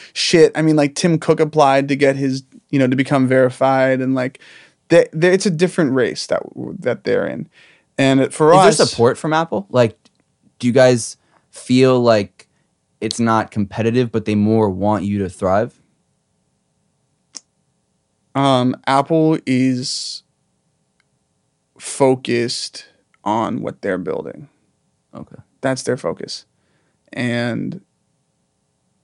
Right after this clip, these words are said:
Speaker 1: I don't th-, I think it's so, uh, alignment is a word that you hear a lot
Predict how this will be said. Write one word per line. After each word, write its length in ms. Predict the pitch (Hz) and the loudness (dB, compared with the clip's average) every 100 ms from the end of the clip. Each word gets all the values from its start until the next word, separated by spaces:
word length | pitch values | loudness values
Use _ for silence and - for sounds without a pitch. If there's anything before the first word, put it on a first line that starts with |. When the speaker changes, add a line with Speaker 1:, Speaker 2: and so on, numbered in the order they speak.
| _ _ _ _ _ _ _ _ _ _ | _ _ _ _ _ _ _ _ _ _
Speaker 1:
I 100 | 143 | 0
don't 180 | 143 143 | 0 -2
th-, 120 | - - | -8 -4
I 80 | 139 | -2
think 220 | 160 147 | 0 0
it's 140 | 139 | 0
so, 340 | - - 139 139 - | -2 2 0 0 -2
uh, 160 | 127 - | -2 0
alignment 680 | 143 127 123 123 147 160 - | 0 0 0 0 0 -2 -2
is 120 | 147 | -2
a 80 | 160 | -2
word 300 | 160 160 156 | 0 -2 0
that 160 | 151 - | -2 -4
you 100 | 151 | -8
hear 360 | 147 151 147 - | -6 -4 -4 -4
a 60 | |
lot 380 | 139 139 139 | -4 -2 -4